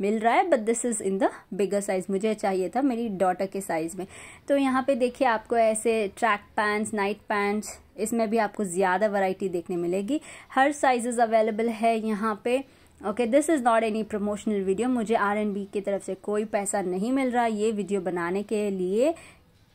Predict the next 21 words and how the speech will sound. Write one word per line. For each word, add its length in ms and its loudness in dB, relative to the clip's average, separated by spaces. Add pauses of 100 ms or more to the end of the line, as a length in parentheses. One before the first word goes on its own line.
(300)
मैं 320 2
ये 140 4
वीडियो 300 0
बना 340 2
रही 180 -2
हूँ 200 -2 (160)
purely 600 2
मेरे 460 0 (840)
व्यूअर्स 600 4
को 280 0 (100)
अपडेट 360 2
देने 360 0
के 140 -4
लिए 160 2
कि 180 -4
आपको 380 -2
कहाँ 720 -2
पे 320 0 (300)
बजट 340 2
फ्रेंडली 500 0
शॉपिंग 480 0